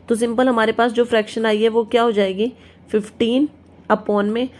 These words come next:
हमें पता है वन आवर में कितनी मिनट होती है is equal to sixty minute। पहले आवर को हम सिक्सटी, सॉरी, मिनट्स में कन्वर्ट करेंगे तो हमारे पास हो गया है सिक्सटी मिनट्स।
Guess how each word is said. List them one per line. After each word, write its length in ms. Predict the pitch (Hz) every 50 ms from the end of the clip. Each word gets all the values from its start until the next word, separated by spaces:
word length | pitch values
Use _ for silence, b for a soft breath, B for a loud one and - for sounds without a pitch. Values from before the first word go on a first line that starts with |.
| B B B
हमें 280 | - 214 214 240 247 247
पता 300 | - 226 208 202 214 208
है 200 | 233 254 247 254 226 214
वन 280 | 196 220 226 240 254 254 -
आवर 340 | 220 214 214 202 190 208 208
में 140 | 214 233 233
कितनी 300 | - - 202 - 226 233
मिनट 320 | 233 233 226 220 214 208
होती 260 | 240 202 190 - 202
है 140 | 208 220 -
is 160 | 226 214 185
equal 340 | 202 208 202 - 202 196 190
to 160 | 190 190 247 247
sixty 420 | - 240 214 - - - 220 220
minute। 300 | 226 220 196 185 175 - -
पहले 220 | 190 190 208 220
आवर 300 | - 214 214 202 208 214
को 120 | 208 226
हम 100 | 233 240
सिक्सटी, 460 | 247 - 226 202 - - - 226 247 254 B B B B B B B B B B B -
सॉरी, 440 | 214 220 - - 196 214 202 196 208
मिनट्स 380 | 220 220 214 220 220 220 -
में 100 | 226 233
कन्वर्ट 360 | 226 226 214 208 196 196 208 202
करेंगे 400 | - 220 208 208 214 220 240 262
तो 140 | 254 233
हमारे 160 | 214 208 202 202
पास 260 | 202 214 214 220 -
हो 80 | 202
गया 140 | 190 185 202
है 80 | 214 247
सिक्सटी 400 | 254 - 208 - - - 233 233
मिनट्स। 460 | 226 208 196 180 175 175 - - -